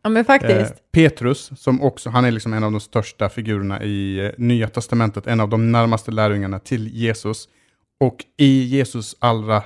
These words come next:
Speaker 2: svåraste och tuffaste stund så kan inte ens Petrus stå upp för honom och säga, "Men jag, jag känn-, jag känner honom."
Speaker 1: Mm.
Speaker 2: Utan så säger han, "Jag känner inte den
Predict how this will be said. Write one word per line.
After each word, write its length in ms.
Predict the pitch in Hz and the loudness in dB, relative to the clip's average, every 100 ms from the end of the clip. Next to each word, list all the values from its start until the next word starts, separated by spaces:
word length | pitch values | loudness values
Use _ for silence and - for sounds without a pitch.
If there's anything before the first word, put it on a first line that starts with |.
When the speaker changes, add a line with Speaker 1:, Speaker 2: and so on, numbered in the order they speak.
| - | -6
Speaker 2:
svåraste 500 | - 123 113 104 - | -10 -4 -2 -2 -6
och 80 | 117 | -10
tuffaste 360 | 113 113 107 | -8 -8 -10
stund 300 | 110 120 110 107 _ _ _ _ | -4 0 0 -2 _ _ _ _
så 140 | - | -6
kan 200 | 131 127 | 2 4
inte 180 | 127 117 | 4 4
ens 140 | 110 - | -2 -2
Petrus 340 | 127 110 107 | -2 -2 -4
stå 140 | - 147 | -2 -2
upp 120 | - | -2
för 80 | 117 | -4
honom 200 | 107 104 | -4 -4
och 60 | |
säga, 160 | 110 104 | -2 -2
"Men 120 | 107 | 2
jag, 180 | 117 117 - | 4 2 0
jag 160 | 120 113 | -4 0
känn-, 240 | - 123 - | 2 2 0
jag 160 | 117 | -4
känner 260 | - 123 101 | 0 0 0
honom." 260 | 101 - _ _ 220 | -6 -10 _ _ -2
Speaker 1:
Mm. 100 | 196 | 0
Speaker 2:
Utan 120 | 107 | 0
så 100 | 113 | 0
säger 180 | 127 110 | 0 0
han, 180 | 107 | 0
"Jag 120 | 107 110 | -2 -2
känner 340 | - 117 117 | 2 2 2
inte 180 | 143 123 | 0 0
den 260 | 117 104 | -2 -4